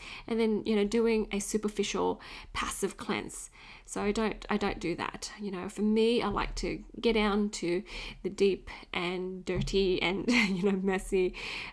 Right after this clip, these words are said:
um, deep and dark secrets of, of people, right? And then really help them, because when they dig down in there, they find things and then they release it.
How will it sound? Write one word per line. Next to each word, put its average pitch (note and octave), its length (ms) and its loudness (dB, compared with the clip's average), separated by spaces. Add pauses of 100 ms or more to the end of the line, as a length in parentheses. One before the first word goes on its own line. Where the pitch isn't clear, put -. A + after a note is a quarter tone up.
um, E3+ 220 0
deep G#3 240 4
and F#3+ 100 0
dark F3 240 0
secrets - 460 -4
of, - 180 -4 (280)
of F3+ 120 -6
people, - 320 -2
right? E3+ 280 -2 (340)
And G#3+ 140 2
then G#3+ 120 4
really A3+ 260 4
help - 320 -4
them, - 180 -2
because G3+ 520 -4 (280)
when G3+ 180 0
they F#3+ 220 0 (160)
dig A#3 200 4
down G3+ 260 4
in G3 100 2
there, F#3 240 0
they F3 140 0
find G3+ 380 0
things G3 360 0
and F3+ 120 0
then F3+ 140 0
they E3+ 140 0
release G3+ 480 2
it. G3+ 220 0